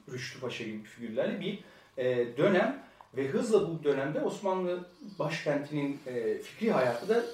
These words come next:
canlanacak. Yayın hayatı da bin sekiz yüz altmışlarla birlikte başlayan yayın hayatı da yeni bir tempoya kavuşacak. E, yine kültürel hayat açısından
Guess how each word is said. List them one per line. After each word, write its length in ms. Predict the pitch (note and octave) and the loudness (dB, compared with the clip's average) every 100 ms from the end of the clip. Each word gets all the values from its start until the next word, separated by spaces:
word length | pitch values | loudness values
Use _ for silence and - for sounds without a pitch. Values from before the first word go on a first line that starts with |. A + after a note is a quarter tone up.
| - B2 | -10 0
canlanacak. 640 | C#3 C3+ C3+ B2+ A#2+ - | 4 6 6 2 0 0
Yayın 180 | A#2+ E3 | 4 6
hayatı 400 | D3+ C3 A2+ - | 8 8 6 4
da 300 | B2 G2 - - - | 6 6 4 -10 -14
bin 40 | |
sekiz 120 | A#2+ B2 | -8 -2
yüz 80 | |
altmışlarla 520 | B2+ - - E3 A#2+ A2+ | -2 -2 2 4 6 2
birlikte 260 | G#2+ A2+ | -4 -4
başlayan 360 | A2 G#2+ A#2 A#2 | -4 -4 -6 -4
yayın 240 | A#2+ A#2+ | -2 -2
hayatı 340 | A2 A2+ - D3+ | -2 -2 -2 0
da 80 | |
yeni 260 | B2+ A#2+ D3 | 0 0 -2
bir 140 | A#2+ | -2
tempoya 500 | - C3+ A#2 G#2 - - - - - | -4 -4 0 0 0 -6 -16 -20 -2
kavuşacak. 680 | C#3 A2+ - A2+ - - - - - - - - | -2 -2 -6 0 2 2 -4 -18 -20 -20 -10 0
E, 60 | C3 C3 B2+ | 4 6 6
yine 200 | C#3 C4+ | 4 2
kültürel 400 | - D#3 - F#3 E3+ | 0 -4 2 4 4
hayat 240 | D#3 D3 | 4 2
açısından 680 | C#3+ - - C#3 C3+ C#3 | 0 -2 -4 0 0 0